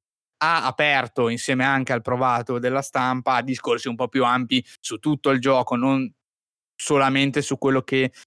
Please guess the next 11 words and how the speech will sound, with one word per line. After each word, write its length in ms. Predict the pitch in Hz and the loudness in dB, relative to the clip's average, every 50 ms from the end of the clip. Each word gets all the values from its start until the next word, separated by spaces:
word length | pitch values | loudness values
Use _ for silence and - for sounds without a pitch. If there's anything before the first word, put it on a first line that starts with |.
| _ _ - | _ _ -2
eh, 200 | 151 131 120 - | 0 0 0 -2
è 80 | - - | -4 -8
stato 340 | - - 135 127 123 - 131 | -6 -2 -2 -2 0 0 -2
mostrato, 720 | 127 127 117 - - 131 120 117 117 110 123 123 127 120 - | -2 -2 -4 -2 -2 0 0 0 0 0 0 0 0 0 -2
eh, 540 | - 120 117 117 113 113 117 113 113 110 110 | -4 -4 -2 -2 -2 -2 -2 -2 -2 -4 -4
in 120 | 120 123 | -6 -6
quei, 440 | 120 139 131 127 123 120 120 123 123 | -2 0 0 2 2 2 2 0 0
in 80 | 127 | -2
quei 160 | 123 - 127 123 | -2 -2 -2 -2
mi-, 180 | 123 120 120 _ _ _ _ _ _ _ _ _ _ _ _ _ _ _ _ _ _ _ - - _ - | -2 -4 -6 _ _ _ _ _ _ _ _ _ _ _ _ _ _ _ _ _ _ _ -16 -16 _ -4
allora, 440 | - 175 170 139 127 120 120 123 135 | 0 2 4 4 4 4 2 2 0